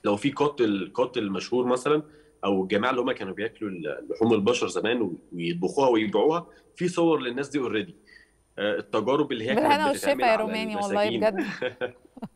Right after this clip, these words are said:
Speaker 1: <laughs> التجارب اللي هي بتتعمل على المساجين وال-، والحاجات دي كلها برضو ليها صور موثقة، وحتى ال-، الأوبئة والأمراض زي الإنفلونزا ال-، الأسبانية والحاجات دي.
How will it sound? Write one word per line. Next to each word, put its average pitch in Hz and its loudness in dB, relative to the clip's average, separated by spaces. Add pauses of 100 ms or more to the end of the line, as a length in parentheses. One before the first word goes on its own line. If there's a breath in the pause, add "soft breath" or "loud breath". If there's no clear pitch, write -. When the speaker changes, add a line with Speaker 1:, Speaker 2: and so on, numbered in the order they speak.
(120)
Speaker 1:
<laughs> - -6
التجارب 139 2
اللي 139 2
هي 147 2
بتتعمل 147 -2
على 127 -2
المساجين 110 -4
وال-، 92 -2
والحاجات 98 -2
دي - -14
كلها 127 -2
برضو 139 -6
ليها 131 0
صور 135 2
موثقة، 113 -4
وحتى 117 -2 (1000 soft breath)
ال-، 95 2
الأوبئة 101 2
والأمراض 98 2
زي 104 0
الإنفلونزا 101 -2
ال-، 82 -2
الأسبانية 92 2
والحاجات - 2
دي. - -20